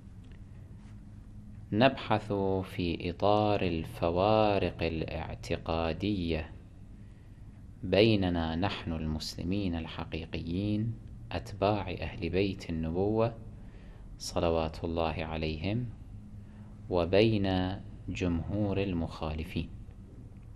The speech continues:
وكان كلامنا يتمحور حول أصل التوحيد والإيمان بالله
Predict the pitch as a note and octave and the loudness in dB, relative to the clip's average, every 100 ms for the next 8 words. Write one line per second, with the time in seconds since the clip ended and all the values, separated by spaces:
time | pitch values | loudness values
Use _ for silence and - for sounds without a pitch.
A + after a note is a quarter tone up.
0 | - - - - - - - - - - | -16 -16 -16 -14 -16 -16 -16 -16 -16 -16
1 | - - - - - - - - - - | -16 -18 -18 -18 -16 -16 -16 -16 -16 -12
2 | - G2 F#2 - A#2+ B2+ B2 - G#2+ A2 | 0 4 4 4 4 6 4 2 2 4
3 | A#2 G#2 F#2+ F#2+ F#2 F#2 F2 - F2+ F2 | 4 4 2 2 2 2 -2 -2 -2 0
4 | A2 - A2 G2 F#2+ F#2 F2 F2 - - | 0 -2 -2 0 0 0 -2 -4 -8 -4
5 | F2 F2 D#2+ - - A#2 - F#2+ - - | -2 -2 -2 -2 -2 -4 -2 -4 -4 -6
6 | D#2+ - G2 F2+ D#2+ - - - - - | -6 -4 -4 -4 -6 -8 -12 -14 -18 -18
7 | - - - - - - - - - E2+ | -18 -18 -16 -16 -14 -14 -14 -6 0 0
8 | E2 F#2+ F2 E2+ F#2+ G#2 G2 F#2+ F#2 E2+ | 0 -2 0 2 2 2 2 2 0 0
9 | D#2+ D#2+ F2+ F#2 D#2+ F2+ F2 | 0 2 2 2 0 -4 -6